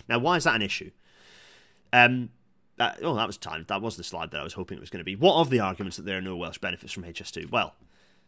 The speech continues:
here's, um, here's Professor Mark Berry. Now,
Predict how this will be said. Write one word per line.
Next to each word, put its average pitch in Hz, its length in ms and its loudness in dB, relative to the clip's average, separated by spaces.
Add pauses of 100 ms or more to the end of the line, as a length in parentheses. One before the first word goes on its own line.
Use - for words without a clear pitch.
(380)
here's, 196 300 8
um, 165 320 4
here's 175 200 4
Professor 160 280 -2
Mark 151 180 2
Berry. 101 340 0
Now, 123 280 6